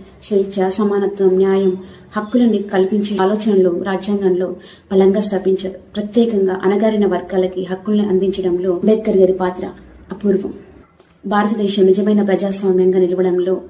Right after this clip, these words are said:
ఈనాటికి కూడా ఈయన ఆలోచనలే మార్గదర్శకంగా ఉన్నాయంటే అతిశయోక్తి లేదు. కాబట్టి ఈయనని the father of the Indian Constitution గా పిలుస్తాం. మరి రాజ్యాంగం only మనకి హక్కుల్ని,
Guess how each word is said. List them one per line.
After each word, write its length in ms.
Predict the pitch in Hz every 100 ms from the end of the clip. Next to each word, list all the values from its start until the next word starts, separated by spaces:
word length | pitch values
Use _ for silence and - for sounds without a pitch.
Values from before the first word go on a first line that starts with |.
| - _ _ _ _
ఈనాటికి 460 | 226 220 208 196 190
కూడా 300 | 196 190 190
ఈయన 180 | 190 196
ఆలోచనలే 680 | 185 190 196 196 190 180 175
మార్గదర్శకంగా 880 | 185 180 190 190 - 180 180 185 175
ఉన్నాయంటే 520 | 190 190 180 175 170 170
అతిశయోక్తి 500 | 185 185 185 170 175
లేదు. 240 | 170 156 - - _ _ _ _ -
కాబట్టి 320 | 196 185 185
ఈయనని 460 | 175 208 214 196 180
the 220 | 185 214
father 440 | 208 190 208 202
of 80 | 185
the 140 | 196 190 196
Indian 260 | 190 202
Constitution 840 | 208 196 185 185 196 190 175 185 185
గా 40 |
పిలుస్తాం. 460 | 190 180 - 180 - - - _ _ _ _ - -
మరి 120 | 208
రాజ్యాంగం 460 | 190 196 220 220 208 202
only 240 | 208 214
మనకి 260 | 202 190 190
హక్కుల్ని, 480 | 202 196 202 190